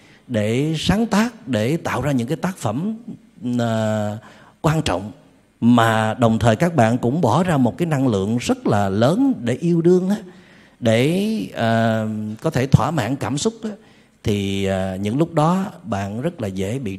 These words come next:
trượt ngã trong tình yêu. Hôm trước tôi có nói với các bạn rồi, là khi yêu là bị té ngay lập tức, chúng ta gọi là fall in love. Ít ai mà đi vào trong khu vườn tình ái mà đứng vững được. Cho nên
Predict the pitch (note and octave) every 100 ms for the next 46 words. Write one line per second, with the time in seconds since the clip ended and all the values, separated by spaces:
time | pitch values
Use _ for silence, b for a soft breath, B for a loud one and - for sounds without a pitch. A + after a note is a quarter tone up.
0 | - F#2+ - G#2 G2 D3+ G3+ G3+ - A2+
1 | - F2 F2 A2 G#2 B2 b b b -
2 | B2 B2 F3 A3+ - - A#2+ B2+ C3+ D#3
3 | D#3+ D3 C#3+ F#2 F#2+ F#2 F2+ F#2 F#2+ _
4 | _ _ _ _ _ - G2 - A#2+ B2+
5 | B2+ A#2+ G2 F2+ F#2 F#2+ F#2+ B2+ F#3+ A3+
6 | C#3 G2 F2+ - - - - _ _ B2
7 | B2 A2 F#2+ G2 F#2+ E2+ - C3 B2 A#2+
8 | A2+ A#2 D3+ D#3+ - - b b b b
9 | b b _ - - C#3+ C#3 C3+ C3 A#2
10 | G2+ B2+ A2+ G2+ G2 G2 F#2+ - B2 A#2+
11 | A#2+ G#2+ F#2+ F#2+ F#2+ G#2 D3+ G3+ A2 G2+
12 | C#3 E3+ - F#2 C#3 - - b b b
13 | b b b b - B2+ B2+ B2 B2 B2
14 | B2 B2